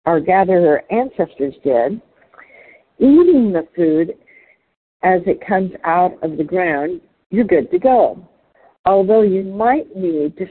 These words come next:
supplement the diet with calcium and vitamin D. But if you're eating the processed vegetarian diet out of the middle shelves of the supermarket with fat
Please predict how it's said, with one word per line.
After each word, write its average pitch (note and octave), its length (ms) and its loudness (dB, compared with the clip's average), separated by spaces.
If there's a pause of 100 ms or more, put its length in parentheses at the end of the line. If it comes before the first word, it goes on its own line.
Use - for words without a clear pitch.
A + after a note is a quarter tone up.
supplement D#3+ 640 -6
the E3 60 -10
diet C#3 460 0
with D3 80 -12 (140)
calcium D#3 500 -4
and D#3+ 160 -6
vitamin C#3+ 480 -2
D. D#3+ 340 0 (480)
But F3+ 140 2
if F3+ 220 2
you're F3+ 140 4
eating A3 480 0
the F3 140 -2 (140)
processed B3 540 -2
vegetarian F3+ 800 -4
diet D3+ 400 2
out D#3+ 180 2
of D#3 120 -4
the D#3+ 60 -6
middle E3 360 -4 (120)
shelves C#3+ 300 0 (200)
of C#3 160 -2 (100)
the A#2 80 -8 (140)
supermarket E3 680 -4 (720)
with F3+ 160 2 (540)
fat F3+ 260 2